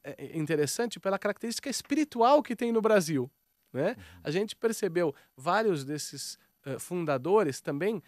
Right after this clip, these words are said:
Speaker 1: eh, trazendo um pouco, não como religião, mas a sua crença espiritual nu-, num, em, num propósito maior pras empresas. E isso é muito marcante no Brasil. É bem interessante.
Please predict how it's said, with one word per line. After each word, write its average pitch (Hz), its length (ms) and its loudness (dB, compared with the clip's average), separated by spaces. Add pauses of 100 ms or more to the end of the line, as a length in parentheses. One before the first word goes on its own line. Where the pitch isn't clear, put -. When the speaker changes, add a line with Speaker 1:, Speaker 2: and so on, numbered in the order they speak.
(260)
Speaker 1:
eh, 147 220 -6
trazendo 202 580 0
um 180 100 -4
pouco, 196 420 0 (200)
não 240 240 4
como 269 220 0
religião, 156 560 0 (180)
mas 147 180 -2
a 175 80 0
sua - 200 -4
crença 277 420 -2
espiritual 185 760 2 (220)
nu-, 143 180 -4
num, 151 260 -2 (100)
em, 143 480 -6
num 147 180 -10
propósito 180 580 2
maior 160 560 4 (520)
pras 208 280 0
empresas. 170 720 -4 (220)
E 214 100 -4
isso 311 180 -6
é 359 40 -8
muito 370 420 -2
marcante 285 560 -2
no 165 100 -4
Brasil. 123 500 -4 (200)
É 147 60 -20
bem 147 340 -10
interessante. 151 720 -10